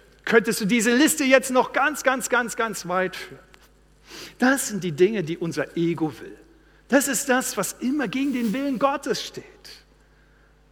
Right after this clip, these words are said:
Und ab diesem Zeitpunkt heute Morgen sagt er,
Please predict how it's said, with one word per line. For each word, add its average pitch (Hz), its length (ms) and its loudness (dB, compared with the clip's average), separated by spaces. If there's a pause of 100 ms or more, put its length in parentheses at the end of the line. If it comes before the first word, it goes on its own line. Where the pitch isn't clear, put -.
(560)
Und 143 220 -6
ab - 160 -10
diesem 143 300 -8
Zeitpunkt 175 600 -8
heute 143 220 -8
Morgen 131 380 -6
sagt 127 340 -12
er, 120 220 -6